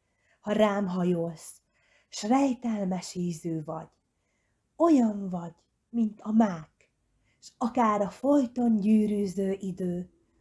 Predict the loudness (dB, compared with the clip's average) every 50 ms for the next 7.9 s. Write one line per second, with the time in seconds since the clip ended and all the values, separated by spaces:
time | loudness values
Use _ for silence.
0 | _ _ _ 0 2 4 4 2 2 2 0 -2 -2 -4 -6 -8 -8 -8 -8 -8
1 | -6 -6 -4 -4 -6 -6 -8 -10 -12 -14 _ _ _ _ -20 _ _ -12 -2 2
2 | 4 6 6 4 4 2 0 0 2 2 0 2 2 0 0 0 -4 -6 _ -16
3 | -16 -16 -16 -14 -14 -12 -12 -14 -16 -20 _ _ _ _ _ _ _ _ -4 -2
4 | 0 0 0 -2 -6 -8 -4 -2 0 0 0 -2 -6 _ -12 -8 -8 -8 -8 -10
5 | _ _ _ _ -20 -20 -20 _ -12 -8 -8 -8 -8 -10 -12 _ _ _ _ _
6 | _ _ _ _ _ _ _ _ _ _ _ _ _ _ _ _ _ _ _ _
7 | _ _ 2 4 4 6 4 4 4 2 2 0 0 -2 -4 -6 -8